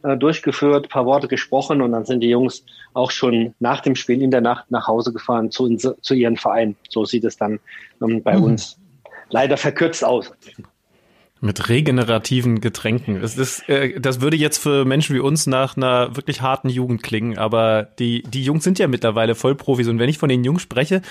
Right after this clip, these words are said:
Speaker 3: dann darf ich eine Statistik, die der Kollege Schröter-Lorenz vom Kicker, ähm, aufgestellt hat, aufgreifen.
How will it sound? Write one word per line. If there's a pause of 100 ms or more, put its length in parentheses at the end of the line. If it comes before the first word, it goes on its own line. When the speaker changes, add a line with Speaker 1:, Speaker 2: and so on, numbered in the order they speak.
(300)
Speaker 3:
dann
darf
ich
eine
Statistik,
die
der
Kollege
Schröter-Lorenz
vom
Kicker,
ähm,
aufgestellt
hat,
aufgreifen.